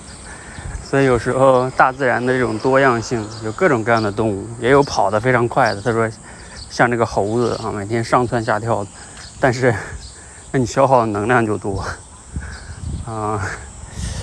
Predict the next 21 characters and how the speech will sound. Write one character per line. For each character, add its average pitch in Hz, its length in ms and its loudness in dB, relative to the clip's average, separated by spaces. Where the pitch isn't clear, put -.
挺 123 180 0
有 117 80 2
意 113 160 4
思 104 100 -8
的 104 140 0
哈。 101 100 -8
那 135 80 0
我 147 100 6
跑 131 220 2
完 123 180 6
往 123 120 4
回 123 140 0
走 113 180 2
的 110 120 2
过 127 120 0
程 120 160 2
中， 113 140 2
看 120 200 -2
见 120 140 2
路 120 180 2
上 110 280 0